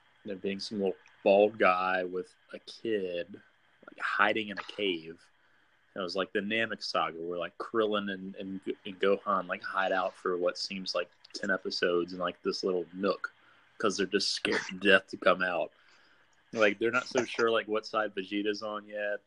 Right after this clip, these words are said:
Like, Frieza's, you know, circling the planet. They've got the, you know, everybody else out there. They have no idea what's going on. At that, and at that point, Piccolo's, like, just now, you know, he's, he's,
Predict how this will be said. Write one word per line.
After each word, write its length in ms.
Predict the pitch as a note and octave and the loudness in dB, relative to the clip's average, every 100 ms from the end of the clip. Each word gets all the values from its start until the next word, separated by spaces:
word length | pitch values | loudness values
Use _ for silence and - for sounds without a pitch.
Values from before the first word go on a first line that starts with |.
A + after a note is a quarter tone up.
| F#2+ | -8
Like, 240 | F#2 F2 - _ _ _ - | -6 -6 -12 _ _ _ -8
Frieza's, 720 | A#2+ A#2 A2 A2+ A2 G#2+ G#2 | -4 -4 -2 -2 -2 -4 -8
you 140 | G2+ | -8
know, 360 | F#2+ F2 F2 F2 G2 - C3+ | -4 -4 -2 -4 -10 -16 -14
circling 500 | - - A2 - A2 | -8 -2 -2 -2 -10
the 80 | G#2 | -12
planet. 580 | - A#2+ G#2+ G#2 G#2 - | -6 -2 0 0 -2 -2
They've 180 | G2+ - | -6 -2
got 220 | A2 G#2 | -2 -4
the, 100 | - | -6
you 60 | G#2 - _ _ _ | -8 -10 _ _ _
know, 120 | - - - | -8 -6 -2
everybody 440 | C3+ A#2 A2+ A2+ | 0 0 0 2
else 300 | G#2 G#2+ - | 2 0 0
out 160 | A2 - | -2 0
there. 140 | A#2 | -2
They 80 | A#2 | 2
have 180 | B2 G#2+ | 2 0
no 160 | A2 | 0
idea 360 | G2 E2+ F2 E2 | -2 -2 -4 -6
what's 260 | D#2 - - | -6 -14 -6
going 340 | E2+ E2 - | -6 -6 -8
on. 220 | E2 E2+ | -6 -4
At 80 | F2+ | 4
that, 180 | G#2 - | 6 6
and 80 | G#2+ | 2
at 100 | G2+ | 6
that 200 | G#2+ - | 6 6
point, 220 | G2 F2+ | -2 -4
Piccolo's, 560 | A2 - G2 F#2 F#2 F#2 | -4 -2 -2 0 -2 -6
like, 180 | F#2 | -10
just 400 | F#2+ G#2 G2+ - | -8 -2 -2 -2
now, 360 | G2+ F#2+ F#2+ F#2 - _ _ _ _ _ - | -4 -4 -2 -6 -12 _ _ _ _ _ -12
you 60 | F2 | -6
know, 160 | F2 - _ _ _ _ _ _ _ | -6 -8 _ _ _ _ _ _ _
he's, 400 | G#2 F#2+ F#2+ F2+ | -8 -6 -6 -6
he's, 340 | - F#2 - | -6 -6 -8